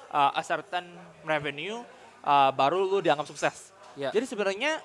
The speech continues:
Speaker 1: yang menentukan metrics ini sebenarnya is a negotiable between
Speaker 2: Ya.
Speaker 1: you and your investor
Speaker 2: Investor,
Speaker 1: sebenarnya.
Speaker 2: oke.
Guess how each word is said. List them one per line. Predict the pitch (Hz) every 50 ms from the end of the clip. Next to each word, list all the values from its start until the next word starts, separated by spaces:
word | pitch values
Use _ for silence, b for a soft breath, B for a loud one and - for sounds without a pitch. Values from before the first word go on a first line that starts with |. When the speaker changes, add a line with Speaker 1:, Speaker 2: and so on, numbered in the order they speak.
| - -
Speaker 1:
yang | - 190 190 185
menentukan | 185 185 185 185 175 160 180 - - 170 170 165 160 160 165 - - - - - - -
metrics | - 175 - 175 160 180
ini | 196 262
sebenarnya | 254 220 170 151 156 180 233 254 - - - - -
is | - 170 -
a | 190 170
negotiable | 170 170 160 196 190 196 185 180 185 165 160 123 123 - _ _ _ _
between | - 151 160 156 156 151 151
Speaker 2:
Ya. | 151
Speaker 1:
you | 170 220
and | 240 180 147
your | 151 151
investor | 151 139 151 139 - 170
Speaker 2:
Investor, | 156 139 -
Speaker 1:
sebenarnya. | 143 135 117 120 120
Speaker 2:
oke. | 120 117 - 123